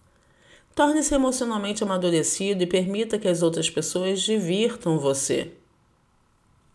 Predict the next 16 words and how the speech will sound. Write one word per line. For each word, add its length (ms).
Tem 200
o 40
direito 440
de 400
discordar 920
de 140
você 1120
e 60
você 440
tem 220
a 40
mesma 280
liberdade 680
de 120
discordar 580
delas. 600